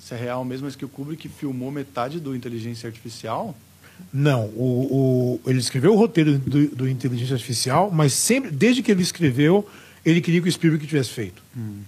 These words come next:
Speaker 2: Ele falou, "Esse é um filme que é a sua cara." E nunca saiu do lugar. Ele morreu e tal, aí chegou um ponto que,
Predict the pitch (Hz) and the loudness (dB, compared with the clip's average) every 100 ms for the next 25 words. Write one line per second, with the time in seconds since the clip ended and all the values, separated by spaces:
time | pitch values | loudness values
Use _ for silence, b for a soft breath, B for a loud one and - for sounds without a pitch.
0 | - 110 107 127 156 135 170 175 170 180 | -16 -12 -4 0 0 2 2 2 4 2
1 | - 160 139 120 92 80 - _ _ B | 0 -2 -2 -4 -6 -10 -20 _ _ B
2 | B B - 143 156 175 220 254 254 - | B B -4 2 4 4 4 2 2 0
3 | 220 214 269 180 127 143 214 175 208 220 | 2 2 2 0 0 2 4 6 6 4
4 | 202 185 220 240 - 170 180 143 160 175 | 2 4 4 4 4 4 4 4 2 2
5 | - 208 | 2 2